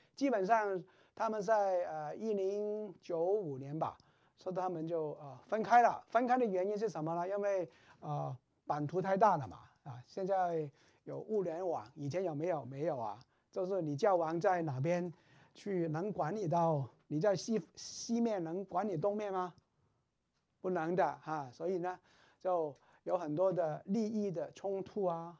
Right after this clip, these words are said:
很多这些原因，所以就分，分开了，啊，是这个原因。所以基本上呢，东正教跟天主教呢，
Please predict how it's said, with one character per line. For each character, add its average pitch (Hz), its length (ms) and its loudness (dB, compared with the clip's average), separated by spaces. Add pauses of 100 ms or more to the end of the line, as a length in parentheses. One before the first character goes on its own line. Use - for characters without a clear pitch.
很 139 140 -12
多 165 160 -2
这 170 120 -2
些 170 160 0
原 143 260 -6
因， 175 220 -6
所 165 220 -4
以 160 80 -2
就 147 140 -4
分， 165 440 -8
分 190 180 -6
开 208 200 0
了， 180 140 -2 (580)
啊， 147 200 -14
是 208 160 -4
这 160 140 0
个 147 100 0
原 135 160 -8
因。 147 160 -8
所 214 160 0
以 208 40 4
基 285 160 6
本 180 200 0
上 175 180 -4
呢， 180 160 -6 (420)
东 269 280 4
正 269 200 4
教 226 300 4
跟 220 220 -6
天 262 280 0
主 170 120 -2
教 175 240 0
呢， 185 180 -4